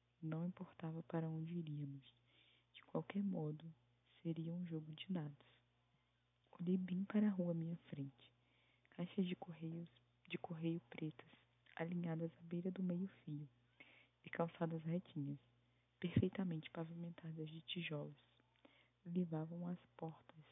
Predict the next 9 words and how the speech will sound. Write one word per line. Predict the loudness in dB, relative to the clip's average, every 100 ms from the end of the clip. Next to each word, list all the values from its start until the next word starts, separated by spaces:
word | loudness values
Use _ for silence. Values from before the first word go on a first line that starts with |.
| _
das | 0 0
casas, | -2 -6 -6 -8 -20 _ _ -20 -20 _ _
tudo | -6 -4 -2 -4 -6 -2
preto. | 0 2 -2 -10 -18 _ _ _ _ _ _ -16
Contei | -8 -6 -2 -2 4
doze | 4 6 2
casas | -2 -2 -2 -2
naquela | -2 -2 -2 -2
rua, | -2 0 0